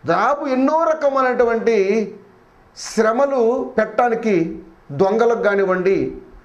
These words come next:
లోకములో ఉన్న మనుషులు తప్పులు చేసినప్పుడు వారికి కానివ్వండి, రకరకాల శిక్షలు ఉన్నాయి. మరి శిక్షల్లో అతి భయంకరమైన శిక్ష యూదుల సాంప్రదాయం ప్రకారంగా శిలువ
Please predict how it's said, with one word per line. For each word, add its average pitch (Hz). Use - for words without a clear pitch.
లోకములో 254
ఉన్న 208
మనుషులు 208
తప్పులు 208
చేసినప్పుడు 190
వారికి 196
కానివ్వండి, 196
రకరకాల 214
శిక్షలు 220
ఉన్నాయి. 175
మరి 269
శిక్షల్లో 294
అతి 233
భయంకరమైన 277
శిక్ష 180
యూదుల 247
సాంప్రదాయం 214
ప్రకారంగా 185
శిలువ 226